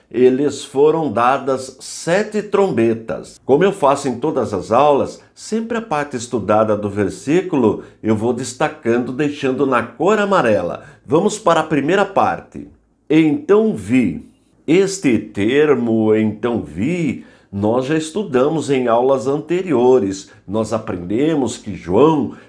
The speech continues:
foi arrebatado em espírito pelo Espírito Santo e ele está no céu vendo, observando, ouvindo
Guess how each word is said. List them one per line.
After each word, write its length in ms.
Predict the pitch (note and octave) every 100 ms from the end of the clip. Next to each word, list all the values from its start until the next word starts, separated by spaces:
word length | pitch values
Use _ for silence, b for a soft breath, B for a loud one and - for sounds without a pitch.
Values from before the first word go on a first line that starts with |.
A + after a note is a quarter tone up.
| B
foi 260 | - G#2+
arrebatado 840 | G#2+ A2 A#2+ B2+ B2 - B2 A#2 C#3
em 120 | D3+
espírito 800 | D#3 - - A#2+ C#3+ C#3+ B2 A#2
pelo 400 | A2+ B2+ B2+ B2
Espírito 1000 | A#2 - - _ F3+ G3+ G#3+ G#3+ G#3+ G#3+
Santo 640 | - D3+ E3 E3 - F#2 B B _
e 300 | E2+ G2+ G#2+
ele 200 | A2 C3+
está 220 | C#3 -
no 160 | D#3 F#3
céu 460 | - - F#2+ A#2
vendo, 680 | A#2 E2 G2 A#2+ D3+ C3 A#2
observando, 1160 | G#2+ G2+ - C3 G#2 D2+ F#2 A#2 C#3+ D3 A2 A2+
ouvindo 880 | G#2+ B2 G#2+ D#2 A#2+ D3 C3 A#2